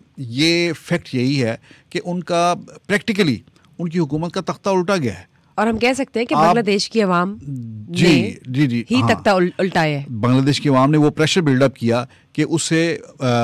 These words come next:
Speaker 1: वहाँ की फौज को फिर मौका मिल गया। बांग्लादेश की फौज जो है, वहाँ पर फौज का
Speaker 2: सेलिब्रेशंस
Speaker 1: इक़्तिदार
Speaker 2: चल रही
Speaker 1: बड़ा
Speaker 2: थी, आप देखिए सड़कों पर वो हार पहना रहे थे फौज को।
Speaker 1: हाँ, हार पहना रहे थे, क्योंकि फ़ौज ने, अ,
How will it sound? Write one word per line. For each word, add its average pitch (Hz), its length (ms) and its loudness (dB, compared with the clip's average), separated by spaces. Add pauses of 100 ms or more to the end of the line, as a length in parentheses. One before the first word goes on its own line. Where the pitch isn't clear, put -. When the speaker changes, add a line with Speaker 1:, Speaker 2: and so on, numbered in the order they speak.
(420)
Speaker 1:
वहाँ 117 300 0
की 139 100 -8
फौज 139 340 2
को 143 100 -2
फिर 127 260 -2
मौका 107 320 -6
मिल 107 180 -4
गया। 95 200 -10
बांग्लादेश 120 380 -6
की 143 160 -6
फौज 123 520 -2
जो 135 120 0
है, 120 200 0 (520)
वहाँ 117 220 4
पर 147 140 2 (260)
फौज 135 120 0
का 277 60 2
Speaker 2:
सेलिब्रेशंस 165 320 4
Speaker 1:
इक़्तिदार 139 280 4
Speaker 2:
चल - 40 -2
रही - 0 -
Speaker 1:
बड़ा - 180 4
Speaker 2:
थी, 330 80 0
आप 320 140 -2
देखिए 233 240 -2
सड़कों 247 340 -2
पर 349 160 -8
वो 339 100 0
हार 214 220 0
पहना 311 240 -2
रहे 226 120 -4
थे 233 40 -4
फौज 190 300 -6
को। 180 180 -14 (440)
Speaker 1:
हाँ, 107 380 -2 (520)
हार 117 200 -2
पहना 139 260 2
रहे 147 120 0
थे, 156 140 -8
क्योंकि 139 340 -2
फ़ौज 131 420 0
ने, 180 160 -4
अ, 180 60 -8